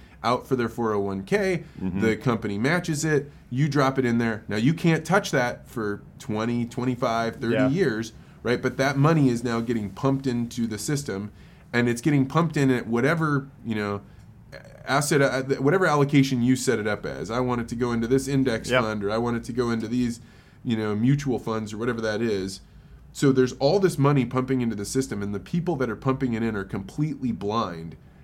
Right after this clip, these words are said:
Speaker 1: and other people are trading, um, and, and they're trading based on, like, factors that are not necessarily aligned with what is this company producing, how is it doing,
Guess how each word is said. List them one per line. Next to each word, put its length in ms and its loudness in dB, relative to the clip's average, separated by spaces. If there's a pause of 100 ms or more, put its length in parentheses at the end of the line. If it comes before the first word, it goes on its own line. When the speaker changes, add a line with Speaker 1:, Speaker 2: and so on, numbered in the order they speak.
Speaker 1:
and 200 -2
other 240 4
people 360 0
are 100 -2
trading, 640 -2 (480)
um, 480 -2 (260)
and, 380 -2
and 440 -4
they're 320 -4
trading 480 0
based 300 -2
on, 280 -2
like, 320 -6 (600)
factors 680 0
that 100 4
are 100 2
not 380 -2
necessarily 720 -4
aligned 340 -4
with 180 -6
what 220 -4
is 160 -6
this 180 -6
company 400 -6
producing, 680 -6
how 200 -6
is 140 -4
it 140 -8
doing, 460 -6